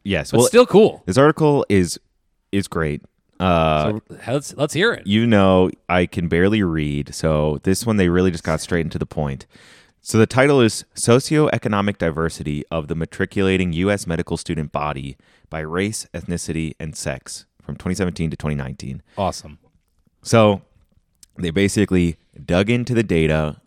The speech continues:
Speaker 1: uh, the socioeconomic data of incoming medical students over the course of three years.
Speaker 2: Yes.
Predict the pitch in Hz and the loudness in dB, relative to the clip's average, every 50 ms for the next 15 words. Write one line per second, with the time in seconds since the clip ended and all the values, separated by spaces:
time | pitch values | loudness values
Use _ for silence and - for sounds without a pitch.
0 | _ - 82 85 78 73 71 69 67 - - 87 - - 95 90 - 110 87 67 | _ -6 -4 -2 -2 0 -2 -2 -4 -4 -6 -6 -4 -2 -2 -2 -2 -2 -4 -4
1 | 92 - 87 82 78 80 80 - - 73 73 69 69 69 69 69 69 - _ _ | -4 -4 -4 -4 -4 -4 -6 -6 -6 -6 -6 -6 -6 -6 -8 -10 -12 -16 _ _
2 | _ _ - 78 73 71 71 71 71 69 69 67 - _ _ _ - 101 107 - | _ _ -6 -4 -4 -4 -4 -4 -6 -6 -8 -10 -14 _ _ _ -8 -8 -6 -4
3 | 120 110 104 92 80 78 - 78 - - 73 71 73 71 - - - 76 71 73 | -4 -2 -2 -2 -4 -6 -8 -10 -8 -6 -6 -6 -6 -8 -10 -10 -8 -6 -6 -6
4 | - - 73 73 - - 71 65 - _ _ _ _ - 82 80 76 69 67 67 | -6 -6 -8 -8 -6 -8 -10 -12 -12 _ _ _ _ -8 -6 -6 -4 -4 -6 -8
5 | 67 - - - 98 95 80 - - - - - - | -10 -14 -14 -10 -8 -8 -8 -8 -10 -14 -16 -18 -20